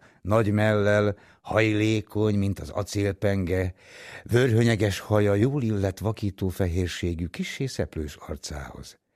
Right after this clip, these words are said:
Szemei nem voltak sem egészen kékek, sem feketék.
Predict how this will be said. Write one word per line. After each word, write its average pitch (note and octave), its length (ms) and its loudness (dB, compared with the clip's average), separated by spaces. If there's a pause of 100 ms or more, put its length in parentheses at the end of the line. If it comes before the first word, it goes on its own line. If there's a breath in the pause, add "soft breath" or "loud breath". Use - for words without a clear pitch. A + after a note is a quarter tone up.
(300)
Szemei C#3+ 420 0
nem C3+ 200 0
voltak F2 380 -2
sem B2+ 260 0
egészen E2 500 -6
kékek, C3+ 580 -4 (260 soft breath)
sem B2+ 240 0
feketék. - 760 -12